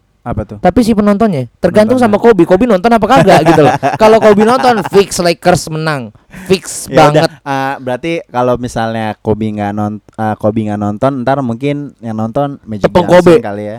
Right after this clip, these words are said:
Speaker 2: Tepung Kobe.
Speaker 1: Tepung Kobe.
Speaker 2: <laughs> Ya, Kobe
Speaker 1: Apa tuh?
Speaker 2: juga namanya, merek tepung, anjing.
Speaker 1: Emang, emang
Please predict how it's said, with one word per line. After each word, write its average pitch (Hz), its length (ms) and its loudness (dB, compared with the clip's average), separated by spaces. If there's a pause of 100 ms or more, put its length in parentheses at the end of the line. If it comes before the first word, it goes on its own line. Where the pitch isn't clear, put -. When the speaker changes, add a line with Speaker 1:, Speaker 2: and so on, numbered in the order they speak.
Speaker 2:
Tepung 175 260 0
Kobe. 175 280 4 (140)
Speaker 1:
Tepung 113 320 -12
Kobe. 113 360 -8
Speaker 2:
<laughs> - 40 -20 (1000)
Ya, 123 100 -10
Kobe 135 240 -2
Speaker 1:
Apa 131 80 0
tuh? 127 60 -4
Speaker 2:
juga 147 160 0
namanya, 147 360 -6
merek 127 300 -6
tepung, - 320 -8
anjing. 113 480 -6
Speaker 1:
Emang, - 80 -18
emang 139 160 -12